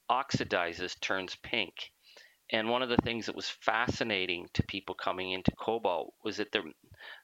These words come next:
the mines were like rich streams of silver cutting through the rock, and they had this incredible pink glow, and that was the metal cobalt. So they named the, the town Cobalt for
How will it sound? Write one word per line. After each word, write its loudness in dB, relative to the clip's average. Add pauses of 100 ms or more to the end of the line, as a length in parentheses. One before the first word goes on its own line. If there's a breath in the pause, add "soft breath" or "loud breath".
the 2
mines -2 (260)
were 0
like 0 (420)
rich 0
streams 0
of -4
silver 0
cutting 0
through -2
the 2
rock, 0
and -4
they -2
had 0
this -2
incredible 0
pink -2
glow, -2 (400 loud breath)
and 2
that 2
was -4
the 0
metal 0
cobalt. -2
So 0 (680 loud breath)
they 4
named 0 (360)
the, 0
the 0
town 2
Cobalt 0
for -2